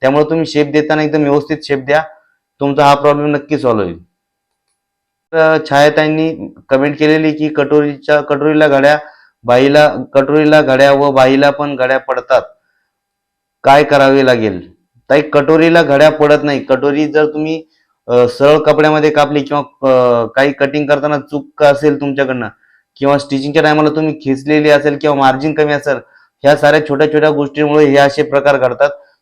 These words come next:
तुम्ही आपला जो कटिंगचा व्हिडिओ तो व्यवस्थित बघा आणि त्याप्रमाणे तुम्ही कटोरीचा शेप देऊन व्यवस्थित कटोरी तयार करून लावा,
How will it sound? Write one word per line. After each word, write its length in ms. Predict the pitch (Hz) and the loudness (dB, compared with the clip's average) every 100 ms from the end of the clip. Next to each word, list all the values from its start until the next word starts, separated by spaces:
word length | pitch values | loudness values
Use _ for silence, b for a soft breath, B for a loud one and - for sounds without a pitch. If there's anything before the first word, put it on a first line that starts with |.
| - | -10
तुम्ही 180 | 139 147 | -4 -2
आपला 280 | 135 147 143 | 0 0 0
जो 120 | 151 | 0
कटिंगचा 460 | 139 131 147 147 | -2 -2 -4 -2
व्हिडिओ 240 | 143 135 143 | 0 0 0
तो 120 | 143 | 0
व्यवस्थित 300 | 143 139 143 127 | -2 -2 -4 -2
बघा 260 | 139 143 | 0 0
आणि 100 | 139 139 | -2 -2
त्याप्रमाणे 460 | 139 139 139 143 | -4 -2 -6 -8
तुम्ही 220 | 143 143 143 | -10 -16 -10
कटोरीचा 320 | 135 135 139 139 | -10 -8 -8 -10
शेप 300 | 139 135 127 127 | -10 -8 -8 -6
देऊन 240 | 143 120 - _ _ _ | -6 -6 -12 _ _ _
व्यवस्थित 440 | 127 139 147 151 156 - | -4 0 0 -4 -8 -4
कटोरी 300 | 139 147 139 | -2 0 0
तयार 160 | 143 139 | 2 2
करून 300 | 143 151 147 | 0 -4 0
लावा, 320 | 139 139 147 | 2 2 0